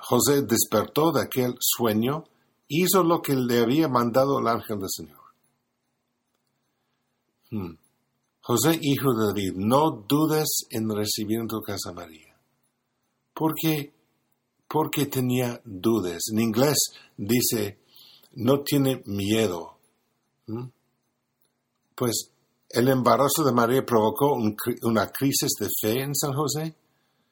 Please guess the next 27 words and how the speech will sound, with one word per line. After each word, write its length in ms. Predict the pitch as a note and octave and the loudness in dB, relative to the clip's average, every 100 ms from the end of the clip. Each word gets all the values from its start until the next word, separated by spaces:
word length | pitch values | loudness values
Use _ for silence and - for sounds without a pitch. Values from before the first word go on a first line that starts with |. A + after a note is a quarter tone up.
| _ _ | _ _
Es 220 | D3+ - | -4 0
posible, 640 | F3+ - G3 D3 - - _ _ _ _ _ _ _ | 2 2 0 -2 -4 -14 _ _ _ _ _ _ _
porque 260 | - A#2 C3+ | -8 -2 0
José 280 | C#3+ B2+ F3+ | 2 2 2
sabía 400 | - B2 D#3 C3 | 4 4 2 2
que 200 | - A#2 | 0 -2
él 480 | A#2+ C#3+ C#3 F2 - | 2 2 2 -2 -8
no 240 | F#2+ G#2 G#2+ | -2 0 2
era 260 | G#2 G#2 | 2 2
el 140 | G2 - | 0 0
padre 400 | F2+ F#2 G#2 G#2 | 2 2 2 0
del 220 | F#2+ F#2+ | -2 -2
hijo 220 | F#2+ F2+ | -2 -4
de 120 | F#2 | -4
María. 560 | F2+ F2 F2 G2 C3+ C#3+ _ _ _ _ _ _ _ _ _ | -4 -4 -4 -2 -4 -6 _ _ _ _ _ _ _ _ _
Pues, 160 | - G#2 | -4 0
sin 140 | B2+ | 2
embargo, 360 | A#2+ B2+ D#3 B2+ | 6 6 6 4
no 160 | C3+ C3 | 2 2
quería 300 | C#3 C#3 C3+ | 2 4 2
creer 340 | C3 B2 B2+ | 2 2 2
que 160 | B2+ B2+ | 2 2
María 500 | A#2 A#2 B2 C3 C3 | 4 4 4 2 2
hubiera 420 | B2 A#2+ B2 C3 | 2 4 4 4
hecho 260 | C#3 C#3 C#3+ | 0 2 4
algo 340 | C#3 C3 D3 | 4 2 2
malo. 420 | C#3 F3 E3 F2+ | 6 4 4 -4